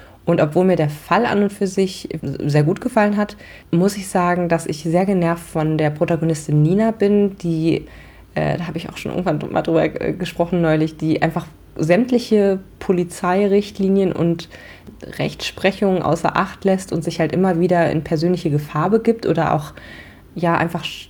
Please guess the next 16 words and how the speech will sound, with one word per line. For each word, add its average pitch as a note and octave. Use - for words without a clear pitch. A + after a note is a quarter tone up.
schlecht F3+
ermittelt, F3
also, D#3
ähm, -
so F3
ermittelt, F#3
dass E3+
das -
Beweismaterial E3
im E3
Grunde F3
nicht E3+
vor E3+
Gericht E3+
standhalten C#3+
kann, D3